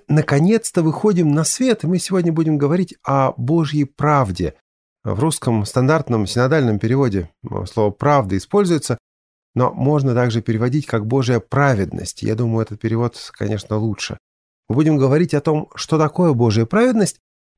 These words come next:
как ее можно достичь. Быть праведным, по сути, значит быть правым перед Богом. Но мы с вами говорили о том, что критерий определяет сам Бог.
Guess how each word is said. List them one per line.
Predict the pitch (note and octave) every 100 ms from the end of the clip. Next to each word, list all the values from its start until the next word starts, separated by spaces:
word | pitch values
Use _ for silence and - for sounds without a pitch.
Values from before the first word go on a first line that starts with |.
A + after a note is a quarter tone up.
| -
как | E3+ F#3+
ее | E3 D3 D3+ -
можно | - A2+ A#2+ A#2+ C3+ - _
достичь. | A#2 C3+ - - F#2+ - _ _ _ _ _ -
Быть | A2+ C3 - _ -
праведным, | C3+ E3+ D#3 A#2 A2 F2+ D#2+ - - _ _ _
по | -
сути, | G2 D#3 C#3+
значит | G#2 A#2+ - G2+
быть | G#2+ G#2+ _
правым | - A#2+ A#2+ A#2+ A2 G#2+ G2+ _ _ _ _
перед | - A2 G#2+
Богом. | G2+ F2+ - - _ _ _ _ -
Но | B2 A#2+
мы | C3+ D3+
с |
вами | C#3 C3+
говорили | A#2+ A2+ B2 G3+ F3
о | C3
том, | G#3+ A#3+ A3 _ _ _ -
что | - - D3 C#3
критерий | - C#3 C3 G#3 B3+ G#3
определяет | G#2+ F2 - A2+ D#3+ F3+ -
сам | E3 D#3 C3
Бог. | B2 F2+ - -